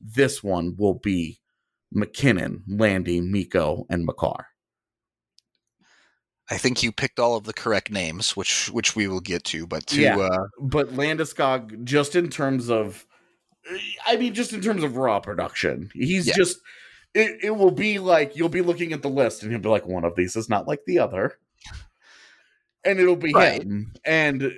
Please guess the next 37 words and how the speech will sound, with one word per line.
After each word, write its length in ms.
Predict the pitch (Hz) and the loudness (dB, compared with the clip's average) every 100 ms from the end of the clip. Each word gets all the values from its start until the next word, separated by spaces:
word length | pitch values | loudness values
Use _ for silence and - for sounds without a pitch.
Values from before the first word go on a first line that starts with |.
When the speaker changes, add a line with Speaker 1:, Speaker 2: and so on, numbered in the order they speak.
| 139 | -2
Speaker 1:
but 260 | 143 160 | 0 2
you'll 120 | 170 170 | 4 4
also 400 | 160 170 170 127 | 6 4 2 -2
know, 360 | 123 151 123 90 | 0 2 2 0
like, 360 | 101 101 104 | -2 -2 -2
he's 640 | - 139 123 98 - - 131 | -4 0 0 0 -6 -12 -2
the 200 | 101 76 | -2 -2
strong 420 | - - 160 139 | -4 2 2 2
two-way 380 | - 131 120 110 | -4 -2 0 0
guy, 300 | 110 107 107 | 0 0 2
obviously. 920 | 101 101 101 92 104 104 95 98 95 _ | 0 -2 -4 -6 -2 0 0 -2 -6 _
Um, 720 | 95 95 90 87 85 82 85 - _ _ _ _ | -4 0 0 0 -2 -4 -10 -16 _ _ _ _
the, 120 | 127 139 | -2 0
Speaker 2:
Yep. 240 | 160 113 - _ - | 0 -2 -6 _ -6
Speaker 1:
the 120 | 120 | -6
captain, 720 | - 160 139 - 156 160 180 - _ - _ _ - | 0 0 0 0 -2 -2 -4 -10 _ -20 _ _ -4
the 100 | 120 | -4
leader, 500 | 127 139 147 147 147 | 0 0 2 0 -2
the 120 | 127 | -6
face, 760 | - 143 143 139 - - - - _ _ _ _ _ _ | 0 2 2 -2 -6 -10 -10 -16 _ _ _ _ _ _
you 180 | 110 117 | -4 -2
know, 180 | 110 120 | 0 -2
the, 480 | 110 113 107 104 98 - - _ _ _ _ _ _ _ | 0 0 2 -2 -6 -18 -20 _ _ _ _ _ _ _
the 140 | 127 123 | 2 2
public 500 | 135 135 139 143 - | 2 0 2 -2 -2
face 360 | 143 131 123 123 | 0 0 0 -4
of 120 | 110 | -4
the 80 | 123 | -4
franchise, 720 | 127 123 120 131 120 120 - | -2 -2 -2 -2 -2 -2 -6
the 100 | 107 | -4
one 200 | 107 110 | -2 -2
that 100 | 110 | -2
they 140 | 110 | -4
send 320 | - 120 110 | -2 -2 0
out 220 | 101 107 - | 0 -2 0
there 220 | 113 113 | 0 0
when 420 | 98 104 104 101 | -2 -4 -2 -4